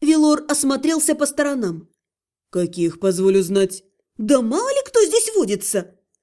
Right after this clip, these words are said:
"А вернуться обратно ты не пробовала?" "Я заблудилась!" Дракон пробормотал что-то неприличное,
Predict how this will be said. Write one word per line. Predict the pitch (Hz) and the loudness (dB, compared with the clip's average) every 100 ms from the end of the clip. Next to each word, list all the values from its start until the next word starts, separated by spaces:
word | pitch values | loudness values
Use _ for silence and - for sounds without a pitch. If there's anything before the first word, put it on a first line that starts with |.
| _ _ _ | _ _ _
"А | 165 170 | -4 -2
вернуться | 170 190 196 190 - 196 | 2 2 2 0 2 2
обратно | 190 196 185 185 185 | 2 2 0 0 -2
ты | 185 190 | 0 -2
не | 180 | 0
пробовала?" | 175 208 233 202 160 147 - _ _ _ - | 0 0 2 0 -2 -6 -12 _ _ _ -2
"Я | 381 392 | 0 0
заблудилась!" | 427 453 453 359 208 175 - - _ _ _ _ _ | 0 2 2 0 -4 -4 -8 -14 _ _ _ _ _
Дракон | 220 269 269 285 277 | -2 0 0 0 -2
пробормотал | 285 254 302 330 330 320 247 | 0 2 2 0 -2 -2 -2
что-то | - 262 254 | -2 -2 -2
неприличное, | 240 247 214 190 175 - 349 | -4 -4 -4 -4 -6 -2 0